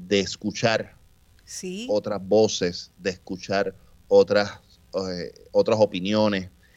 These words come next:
Speaker 1: y, eh, escucharlas y respetarlas, claro que sí, porque esa es otra, otra de las cosas, ¿no? Esa diversidad, tenemos que aprender e-, ese, que,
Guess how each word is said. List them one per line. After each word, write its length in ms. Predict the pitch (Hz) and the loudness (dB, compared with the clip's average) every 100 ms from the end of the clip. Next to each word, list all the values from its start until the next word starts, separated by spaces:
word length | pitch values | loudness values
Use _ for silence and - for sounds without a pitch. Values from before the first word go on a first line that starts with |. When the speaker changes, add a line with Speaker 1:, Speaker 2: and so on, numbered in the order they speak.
| - _ _ | -20 _ _
Speaker 1:
y, 320 | 101 196 - 80 80 | -4 -2 -4 -6 -6
eh, 160 | 90 98 | 0 0
escucharlas 440 | 104 107 104 98 160 | 2 0 2 4 4
y 60 | |
respetarlas, 680 | 170 139 92 92 107 82 71 _ | 2 2 0 2 0 -2 -10 _
claro 320 | - 92 101 | -4 0 0
que 120 | 98 85 | -2 -6
sí, 200 | 101 90 | -6 -6
porque 200 | 80 80 | -6 -6
esa 160 | 78 104 | 0 4
es 40 | 107 | 4
otra, 280 | 107 113 95 | 4 2 2
otra 260 | 98 107 | 2 2
de 80 | 110 | 2
las 140 | 98 | 0
cosas, 360 | - - - 80 | -2 -4 -2 -6
¿no? 120 | 95 | -6
Esa 200 | 104 104 | -4 0
diversidad, 640 | 107 110 104 98 104 107 | 0 4 2 2 2 2
tenemos 260 | 101 104 117 | 4 0 0
que 80 | 143 | 0
aprender 340 | 127 123 123 | 2 4 4
e-, 340 | 120 107 101 98 | 4 2 -2 -6
ese, 380 | 110 123 113 - _ - _ _ _ | -2 0 0 -2 _ -20 _ _ _
que, 360 | 113 104 67 | 0 0 -2